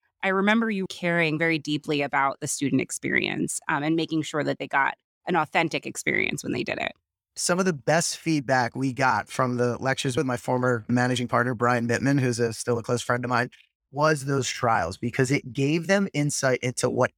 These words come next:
Speaker 2: actually happens in a real administrative law setting or workers' compensation board. And it actually gave them the practical experience for an attorney who may not be so well versed in that area to have the confidence to go in and litigate on behalf of clients. So it's some of the best feedback we've got.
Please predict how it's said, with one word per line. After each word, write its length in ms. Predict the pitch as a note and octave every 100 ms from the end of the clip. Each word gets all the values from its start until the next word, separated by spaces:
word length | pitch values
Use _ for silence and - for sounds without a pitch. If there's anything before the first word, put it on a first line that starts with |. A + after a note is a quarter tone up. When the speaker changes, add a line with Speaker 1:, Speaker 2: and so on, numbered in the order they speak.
| -
Speaker 2:
actually 500 | B2 - - F3 F3
happens 420 | C3+ B2+ C#3 C#3
in 100 | C3
a 60 | A#2+
real 580 | A2 A#2+ C3+ C#3 D3+
administrative 580 | - B2+ C3+ C3 C3 B2+
law 180 | A#2 G#2+
setting 500 | B2+ - B2+ A2+ E3 - - _ -
or 240 | B2 C3
workers' 280 | B2 - C3+
compensation 640 | C#3 B2+ C3 C3 B2 C3+
board. 380 | C3 B2 A2 A#2 - _ _ _ -
And 160 | C#3+
it 100 | D3+
actually 380 | A2+ F#3 A#3 A#3+
gave 240 | F3 A3+
them 160 | G#3 D#3+
the 80 | C3+
practical 500 | - C#3+ - E3+ F#3
experience 560 | - - E3 F#3+ C#3+
for 200 | - D3
an 60 | D3
attorney 320 | C#3+ D3 E3
who 80 | C#3+
may 140 | C3+
not 180 | D3 D3+
be 100 | C#3+
so 180 | C#3 C#3+
well 180 | C3 C3
versed 300 | B2 E3+ -
in 20 |
that 140 | C3+
area 260 | A2 B2+ B2+
to 120 | A#2+
have 200 | G#2 E3+
the 80 | D3+
confidence 560 | - E3+ F#3 C#3 B2+ -
to 100 | C3
go 300 | - D3 F3
in 300 | D3+ A#2+ B2+ _ _ -
and 140 | B2
litigate 440 | F#3 A#3+ C#3 A#2+ -
on 100 | B2
behalf 320 | A#2+ B2+ B2
of 80 | -
clients. 380 | - A#2+ G#2+ -
So 80 | A#2
it's 100 | -
some 100 | D#3
of 60 |
the 60 | C#3
best 200 | C3+ -
feedback 320 | C3 A#2+ A#2
we've 140 | A2
got. 220 | G#2+ G#2